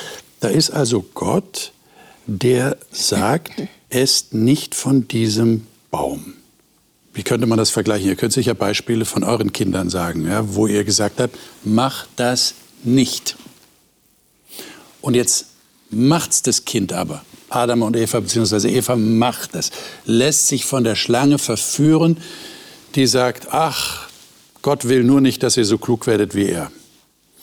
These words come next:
Und hat damit etwas ausgelöst, eine Sehnsucht irgendwie, ein Verlangen bei der Frau. Und dann isst sie und dann kommt das raus. Wie ist das mit Geboten oder Verboten? Äh,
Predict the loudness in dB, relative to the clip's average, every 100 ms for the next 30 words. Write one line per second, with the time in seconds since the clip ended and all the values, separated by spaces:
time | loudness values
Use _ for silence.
0 | -20 -20 -20 -20 _ -4 -2 0 2 2
1 | 0 -2 -2 2 2 0 -4 0 2 2
2 | 2 2 4 4 2 2 0 -2 -2 0
3 | 2 4 4 4 2 -2 -2 -2 -2 0
4 | 0 2 0 0 0 2 2 0 -4 -6
5 | -8 -12 -16 -18 -14 -12 -12 -10 -2 0
6 | 2 2 2 2 0 2 0 2 0 2
7 | 0 0 0 0 -4 -6 -20 -20 _ 0
8 | 2 2 2 2 4 2 0 -12 _ _
9 | _ -4 -2 -2 0 0 0 -2 -2 -2
10 | -2 -2 -2 -2 -4 -4 -4 -4 -8 -12
11 | -12 -18 -20 -18 -18 -20 -18 -4 -4